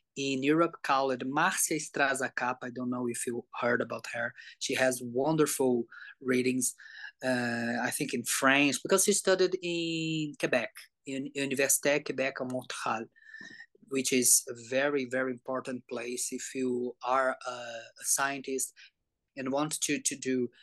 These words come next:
a study about somatics and you want to do a master or doctor degree,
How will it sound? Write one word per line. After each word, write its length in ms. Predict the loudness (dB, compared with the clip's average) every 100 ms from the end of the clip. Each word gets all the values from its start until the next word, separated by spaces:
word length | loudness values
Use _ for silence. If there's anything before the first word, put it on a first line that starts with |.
| -12 -2
a 80 | 0
study 280 | 2 2
about 280 | 2 2 0 -2 -4 _ _ _ -6
somatics 520 | -4 -2 -2 -2 -2 -2
and 100 | -4
you 60 |
want 140 | -2 -4
to 100 | -6
do 200 | -2 0
a 80 | 0
master 460 | -2 -2 -2 -6 -4
or 120 | -4 -4
doctor 280 | -4 -4
degree, 460 | -2 -2 2 0